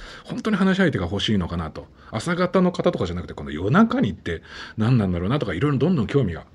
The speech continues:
湧いてく中で、えっと、一応一人暮らしをしてるんですけど、地元、生まれ育った町で一人暮らしをしてるもんで、実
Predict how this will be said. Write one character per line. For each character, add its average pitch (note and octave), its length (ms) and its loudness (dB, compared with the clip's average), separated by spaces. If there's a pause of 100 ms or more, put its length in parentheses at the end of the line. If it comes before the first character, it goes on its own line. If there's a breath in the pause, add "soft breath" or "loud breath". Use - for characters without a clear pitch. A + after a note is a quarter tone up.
(140)
湧 F2 160 -4
い G2 120 -2
て G#2 340 -2 (240)
く D3 160 0
中 C#3+ 340 0
で、 C3+ 260 6 (340 loud breath)
え G#2 60 0
っ G2 40 0
と、 G#2 100 0
一 G#2+ 140 0
応 - 20 -2 (340)
一 - 100 -12
人 E4 140 4
暮 E4+ 100 6
ら D4+ 80 4
し - 80 0
を F#2 60 2
し - 60 -4
て F#2+ 100 -4
る F2+ 100 -2
ん - 20 -2
で E2+ 100 -6
す - 80 -16
け - 120 -10
ど、 F#2 260 -2 (400 soft breath)
地 F#3+ 160 0
元、 A3+ 240 4
生 E3 120 4
ま A3+ 100 4
れ B3 60 0
育 B3+ 160 0
っ C#4 60 0
た C#3+ 160 -4
町 F2 380 -4
で F#2 260 2 (300 soft breath)
一 - 180 -2
人 F#2 100 0
暮 F#2 80 0
ら E2 80 -4
し - 120 -10
を D2 60 -10
し - 80 -10
て D#2 120 -8
る D#2 80 -8
も D#2 140 -6
ん C2+ 120 -10
で、 D#2+ 280 -4 (460 loud breath)
実 G#2 180 -4